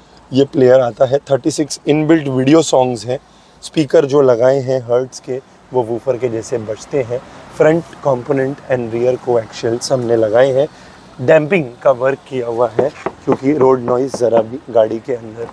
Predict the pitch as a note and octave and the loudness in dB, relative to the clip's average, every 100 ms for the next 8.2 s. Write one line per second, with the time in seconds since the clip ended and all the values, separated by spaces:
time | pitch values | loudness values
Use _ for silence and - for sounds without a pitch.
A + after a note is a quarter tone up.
0 | - - - C3+ D3+ C3 A2 B2+ C3+ D#3 | -18 -20 -4 2 4 4 0 -2 -2 2
1 | C3+ A#2+ C#3 C3+ E3+ F3 - D3+ - _ | 2 4 0 0 -4 -4 -4 -6 -8 _
2 | _ - C3+ C3+ - D3 C3 C#3 C3 - | _ -6 -2 -2 0 0 2 2 2 0
3 | - - A#2+ B2 B2 C3+ B2 A#2+ A#2+ C3 | -12 -14 -4 -2 2 2 2 -2 -4 -8
4 | A#2+ A#2+ A#2 A#2 A#2 A#2+ A#2+ A#2 B2 G#2+ | -10 -4 0 0 -2 -6 -6 -6 -6 -6
5 | G#2+ C3 - A#2 A2+ C#3 B2 C#3 - - | -6 -4 -2 -2 0 0 -2 -6 -12 -20
6 | - - - D#3 F3 - - C3+ C3+ D3 | -14 -12 0 2 2 0 -2 0 0 -4
7 | - - B2+ C#3+ - D3 C#3+ B2+ B2 B2+ | -12 -8 -4 -2 0 0 0 0 -2 -2
8 | - | -10